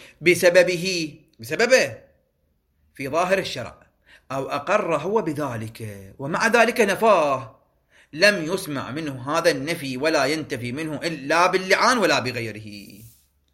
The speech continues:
هسه نتأمل بهاي المسألة حتى نقارنها مع مسألة تقدمت.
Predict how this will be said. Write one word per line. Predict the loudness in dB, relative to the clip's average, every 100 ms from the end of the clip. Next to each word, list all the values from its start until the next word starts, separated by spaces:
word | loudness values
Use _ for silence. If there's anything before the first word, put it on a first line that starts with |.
| _ _ _ _ _ -8
هسه | -6
نتأمل | -4 -2 -2 2
بهاي | 2 2
المسألة | -2 -4 -4
حتى | -4 -8
نقارنها | -6 -4 -4 -6
مع | -6
مسألة | -6 -4 -4 -6 -12 -16
تقدمت. | -8 -8 -8 -16 -18